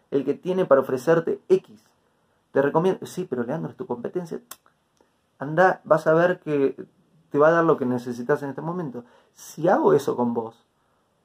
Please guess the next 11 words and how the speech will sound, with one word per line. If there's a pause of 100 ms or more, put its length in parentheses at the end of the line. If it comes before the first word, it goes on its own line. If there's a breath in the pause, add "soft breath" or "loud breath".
(720)
¿qué
vas
a
creer
de
mí? (240)
Vas
a
decir,
"Wow, (720)
wow,